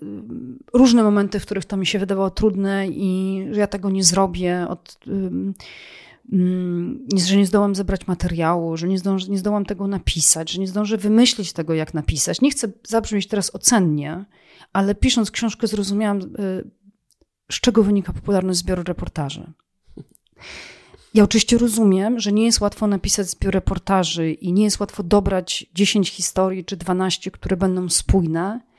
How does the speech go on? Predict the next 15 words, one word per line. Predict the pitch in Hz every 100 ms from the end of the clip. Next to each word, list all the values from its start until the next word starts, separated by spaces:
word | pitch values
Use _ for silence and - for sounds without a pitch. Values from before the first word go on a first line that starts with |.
| _ _ _ _ _ _
ale | 196 196
męcząc | 202 220 247 240 180 170
się | - 180 170 170
nad | 180 175
konstrukcją | - 170 - 214 - 240
tej | 233 220
książki, | - 196 165 - -
ja | 190
dopiero | 190 233 226
mniej | 214 208
więcej | 196 220 202 214 202
po | - 202
trzech | - - 220 214 - -
czwartej | - 220 208 - 196
książki, | - 190 175 175 - 208 247